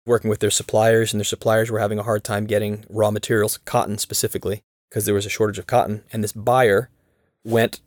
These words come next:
kinda leapfrogged, went back to the raw material manufacturer and actually in bulk procured a bunch of the cotton so that they could keep their suppliers in business. So they jumped in there. So that's an element of kinda collaboration around the raw materials piece, which is happening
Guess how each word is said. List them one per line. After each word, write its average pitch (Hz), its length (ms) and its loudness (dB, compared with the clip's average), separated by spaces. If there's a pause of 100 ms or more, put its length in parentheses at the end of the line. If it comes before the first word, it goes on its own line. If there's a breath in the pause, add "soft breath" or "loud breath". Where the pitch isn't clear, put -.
(120)
kinda 104 220 -2
leapfrogged, 110 680 2
went 107 180 0
back 120 320 4
to 113 220 -2
the 104 300 2 (260 soft breath)
raw 117 180 6
material 110 640 4
manufacturer 107 680 -2
and 107 120 0
actually - 280 -4
in 110 200 -2
bulk 113 400 2 (400)
procured 113 360 2
a 104 60 4
bunch 107 220 -2
of 117 60 -8
the 107 60 -8
cotton 104 460 -2
so - 160 -6
that 110 80 -14
they 101 100 -2
could - 200 -10
keep - 320 -6 (260)
their 104 160 2
suppliers 123 480 2
in 101 100 2
business. 95 340 -4
So - 220 0
they 104 240 0
jumped 104 240 -2
in 104 80 -2
there. 110 280 2 (320)
So - 100 0
that's 123 180 6
an - 80 2
element 110 320 6
of 92 80 0
kinda 101 160 0
collaboration 107 640 4
around 101 200 4
the 101 80 0
raw 101 160 4
materials 113 440 0
piece, - 260 -2
which - 260 -6
is - 80 -4
happening 104 420 -2